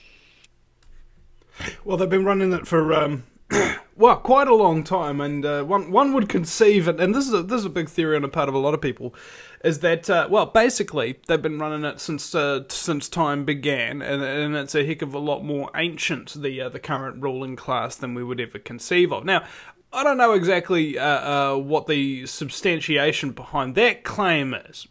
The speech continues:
but it doesn't change the fact that there are a bunch of criminal, sociopathic, uh, psycho bankers that rule the world today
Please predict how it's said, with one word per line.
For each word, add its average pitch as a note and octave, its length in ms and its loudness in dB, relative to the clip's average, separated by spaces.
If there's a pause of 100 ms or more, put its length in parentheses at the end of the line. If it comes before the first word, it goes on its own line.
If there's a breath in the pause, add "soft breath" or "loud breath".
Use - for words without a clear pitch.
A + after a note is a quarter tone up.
but A3 340 4 (380 soft breath)
it F#3 100 2
doesn't A3+ 300 2
change F#3 300 -2
the F3 80 -10
fact D3 500 -4
that E3+ 140 -2
there F3+ 180 0
are C#3 300 2
a D3 100 0
bunch C3+ 380 -2
of C#3+ 160 -2
criminal, D3+ 500 0
sociopathic, C3+ 1200 -4 (160)
uh, C3+ 540 -2
psycho C#3 640 -2
bankers C#3+ 840 -2 (140)
that C#3+ 180 2
rule C#3 180 4
the B2 80 -4
world B2+ 300 -2
today B2+ 480 0